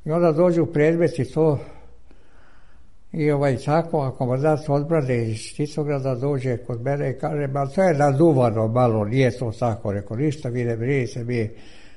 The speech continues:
imamo dobre sudije, iskusne sudije, imamo kriterije, merila."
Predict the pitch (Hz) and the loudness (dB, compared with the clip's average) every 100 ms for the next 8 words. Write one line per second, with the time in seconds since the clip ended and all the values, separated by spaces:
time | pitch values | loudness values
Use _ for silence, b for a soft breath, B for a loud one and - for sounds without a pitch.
0 | B B B B - - - - 139 110 | B B B B -16 -16 -8 -2 0 0
1 | 98 98 95 110 123 127 120 - 131 123 | -2 -4 -6 -4 -2 0 -2 -2 -4 -2
2 | 104 135 135 123 - 113 - 135 127 120 | -2 -2 -2 -4 -4 -6 -4 -4 -2 -2
3 | 117 123 113 107 110 92 120 135 131 104 | -2 0 0 -2 -4 -4 0 0 2 0
4 | 98 127 139 127 117 | 0 2 2 0 -2